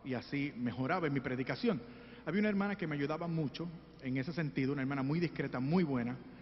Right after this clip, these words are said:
y al final del culto me entrevisté con ella y le dije: "Hermana, ¿qué fue lo que pasó con el sermón?".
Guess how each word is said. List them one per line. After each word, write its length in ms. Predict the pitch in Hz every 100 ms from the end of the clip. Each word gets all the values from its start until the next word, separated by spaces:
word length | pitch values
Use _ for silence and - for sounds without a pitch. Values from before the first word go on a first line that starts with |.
| - - -
y 60 | -
al 80 | 156
final 220 | 175 196
del 100 | 208
culto 260 | 202 202 202
me 80 |
entrevisté 400 | 165 147 143 180
con 200 | 180 180
ella 240 | 208 202 139
y 40 |
le 80 | 131
dije: 280 | 170 170 156
"Hermana, 340 | 151 180 220
¿qué 100 | 180
fue 140 | - 202
lo 60 |
que 100 | 190
pasó 220 | 190 -
con 120 | 196 196
el 80 |
sermón?". 400 | 185 208 214 202